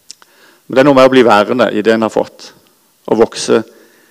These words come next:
i det en har erfart. Når vi leser evangeliene, så mø-, møter Jesus veldig mange mennesker.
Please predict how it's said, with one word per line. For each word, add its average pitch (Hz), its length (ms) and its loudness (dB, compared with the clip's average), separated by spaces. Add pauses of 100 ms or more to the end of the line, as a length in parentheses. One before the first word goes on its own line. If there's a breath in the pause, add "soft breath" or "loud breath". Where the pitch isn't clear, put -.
(220 soft breath)
i 120 160 -2
det 104 160 4 (1040)
en 117 100 -8
har 104 240 -4
erfart. - 540 -8 (1300 soft breath)
Når 139 140 2
vi 139 60 6
leser 151 280 4
evangeliene, 139 440 2
så 127 120 -2
mø-, 127 360 0
møter 127 240 4
Jesus 123 280 0
veldig 120 320 0
mange 104 280 -2
mennesker. 98 520 -6